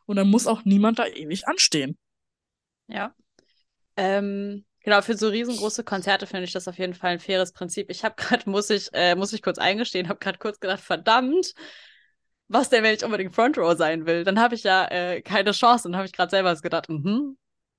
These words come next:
Speaker 1: Ja,
Speaker 2: Merk-,
Speaker 1: Paula, you are
Speaker 2: merk
Speaker 1: the
Speaker 2: ich jetzt
Speaker 1: problem.
Speaker 2: selbst. Ich, ich bin selber
Speaker 1: You
Speaker 2: das
Speaker 1: are the
Speaker 2: Problem
Speaker 1: problem.
Speaker 2: an der ganzen
Speaker 1: <laughs>
Speaker 2: Geschichte. Nee, weil ich hab grad so zum Beispiel an die letzte Drangsal-Show gedacht, bei der uns das natürlich extremst wichtig war, vorne zu stehen. Und wenn mir da jemand die scheiß dreihundert hingelost hätte, ne, sag ich
Speaker 1: <laughs>
Speaker 2: euch.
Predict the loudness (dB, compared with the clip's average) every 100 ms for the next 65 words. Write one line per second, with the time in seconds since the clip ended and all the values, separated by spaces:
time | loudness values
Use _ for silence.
0 | _ _ _ 4 6 6 6 6 8 6
1 | 6 4 4 4 6 6 0 -12 _ _
2 | -6 -6 -10 -4 -2 4 6 6 6 4
3 | 4 4 6 6 4 2 2 0 -2 -4
4 | 0 2 2 2 2 -2 0 -2 -2 _
5 | _ -16 -14 -16 -14 -10 -2 2 2 0
6 | 0 -4 0 -2 -2 -12 -6 -6 -4 -4
7 | -2 -2 -4 -6 -4 -2 -4 -2 -4 0
8 | -2 0 -4 0 0 0 -4 -8 -10 -10
9 | -10 -10 -12 -18 -6 -2 0 -2 -4 -8
10 | -6 -8 -2 0 2 -2 -2 0 0 0
11 | -6 -12 -4 -4 -2 -4 -4 -4 -4 2
12 | 2 2 0 0 0 -2 -8 -4 0 -2
13 | -2 -2 -2 0 -2 -2 -6 -4 -2 -2
14 | 0 -2 0 0 -2 0 6 6 6 0
15 | -2